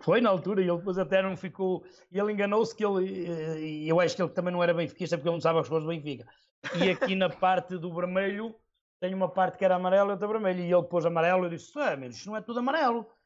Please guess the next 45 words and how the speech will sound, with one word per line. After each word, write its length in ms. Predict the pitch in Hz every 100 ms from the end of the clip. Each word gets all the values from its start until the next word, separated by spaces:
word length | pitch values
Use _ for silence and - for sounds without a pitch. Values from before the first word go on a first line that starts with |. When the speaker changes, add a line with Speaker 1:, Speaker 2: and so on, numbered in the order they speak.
| _
Speaker 1:
isto 160 | 151 202
é 40 |
uma 140 | 208 196
zona 280 | 180 214 202
Speaker 2:
<laughs> 0 |
Speaker 1:
vermelha." 600 | 202 220 247 269 294 294 - _ _ _
E 60 | 202
ele 140 | 214 262
aí, 220 | 233 254
depois 260 | 175 202 -
teve, 240 | 220 220 -
sofri 380 | - 196 214
mais 260 | 214 220 190
aí, 280 | 208 220 233
não 120 | 196
sei 120 | 180
se 120 | -
ele 100 | 185
era 120 | 185 175
portista, 460 | 160 143 180 170
se 100 | -
que 120 | 156
é, 100 | 175 208
eu 60 | 202
não 80 |
sei 100 | 165
o 40 | 190
clube 200 | 208 180
dele. 180 | 160 143 - - _ -
Ra-, 120 | 170
teve 240 | 175 202 175
que 80 | 196
me 120 | 190
raspar 580 | 185 170 - 185 180 175
e, 200 | 170 - _ _ _ _ -
para 120 | 190
me 80 | 185
tirar 240 | 180 180
aquele 260 | 170 180 175
amarelo, 480 | 170 165 185 185 175
ai, 220 | 170 175
eu 80 | 160
sofri 380 | 160 160 160 156
tanto 300 | 151 147 143
aí. 320 | 135 139